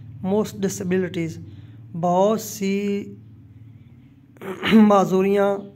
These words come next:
रोकी जा सकती हैं। Awards यानी तब्दील कर देना, बदल देना, रोक देना। However, disabilities, डिसेबिलिटीज़ का मीनिंग यहाँ पे है माजूरियाँ। However,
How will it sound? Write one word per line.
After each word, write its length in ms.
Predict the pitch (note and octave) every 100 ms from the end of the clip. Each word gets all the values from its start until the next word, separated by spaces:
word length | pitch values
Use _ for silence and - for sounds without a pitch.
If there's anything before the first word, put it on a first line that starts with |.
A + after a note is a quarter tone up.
| - - - - - - -
रोकी 340 | F#3 F#3 G3
जा 160 | F3+ E3+
सकती 340 | E3+ F3 -
हैं। 80 | E3 F#3
Awards 320 | F#3 G#3 G#3 - - F3
यानी 220 | F3 F3 F3 E3+
तब्दील 340 | F3 E3 F#3 F3
कर 100 | E3 D3
देना, 240 | E3 E3+ F#3+ F3 E3
बदल 260 | F3 E3+
देना, 280 | D#3+ E3 E3 F3+ - G3
रोक 280 | F3 F3 F3
देना। 280 | E3 D#3 D#3+ - - - _ - - - - - _ - - - - -
However, 560 | A3 A#3 G#3+ G#3 G#3 A3 G#3+ - - _ _ _ -
disabilities, 720 | G#3 G3+ G#3+ G#3+ A3 G#3 - - - _ F3+
डिसेबिलिटीज़ 580 | F#3+ F3+ G#3 G#3 G#3 G3+
का 80 |
मीनिंग 360 | F#3+ F#3+ G3 F#3 F3+
यहाँ 180 | F3+ F3+
पे 60 | F#3 F#3
है 140 | F#3+ F#3+ - - - F3+
माजूरियाँ। 540 | E3+ E3 E3+ E3+ E3+ -
However, 480 | G3+ A3+ A3 G#3+ A3